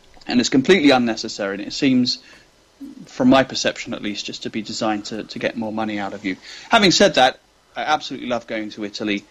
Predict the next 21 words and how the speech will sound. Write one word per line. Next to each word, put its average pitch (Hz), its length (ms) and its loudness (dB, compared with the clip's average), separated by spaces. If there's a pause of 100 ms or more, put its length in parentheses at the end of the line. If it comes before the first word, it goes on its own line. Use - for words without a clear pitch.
(300)
uh, 110 280 -4
and 110 100 -10
they're 104 260 -2
lovely, 120 600 2
friendly 117 640 2
people, 107 480 -2
full 131 260 0
of 117 160 0
life, 123 460 2
who 113 140 -2
are 107 220 0
out 117 240 -6
to 110 200 -8 (220)
enjoy 117 380 -2
themselves, 104 580 -4
and, 107 200 -8 (600)
and 110 120 -10
they 110 120 -6
do 120 180 0
their 107 140 0
best, - 480 -2